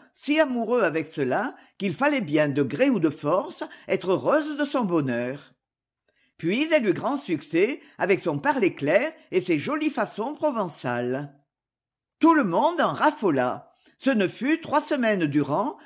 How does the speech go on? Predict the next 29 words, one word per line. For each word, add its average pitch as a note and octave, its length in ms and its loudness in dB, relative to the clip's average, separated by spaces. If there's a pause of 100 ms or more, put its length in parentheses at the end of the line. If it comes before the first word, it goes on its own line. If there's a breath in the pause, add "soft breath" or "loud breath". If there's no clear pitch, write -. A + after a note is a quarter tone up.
(120 loud breath)
que - 80 2
visites, F#3+ 680 2
dîners, G3 640 0 (200)
commérages B3+ 800 0
et D#3+ 80 -2
grandes C#4+ 320 -2
parties C4 360 -2
de D3+ 80 0
bastidon E3 680 0 (280 loud breath)
entre F#3 260 -2
amis C4+ 300 0
et F3 60 6
voisins, D3 580 0 (200 loud breath)
d'où C4+ 200 4
l'on E3+ 140 4
revient B3+ 420 4
à D#3+ 80 2
la C#3+ 100 2
nuit D#3 240 0
tombante A3+ 640 2 (260 loud breath)
en E3+ 140 0
chantant. C3 840 -2 (1160)
Le G3 160 6
triste D4 440 0
Chambrancousse F#3 720 0
lui-même G3+ 600 0
plaisait G3+ 400 2
à E4 60 4
Vivette. C#3 680 -2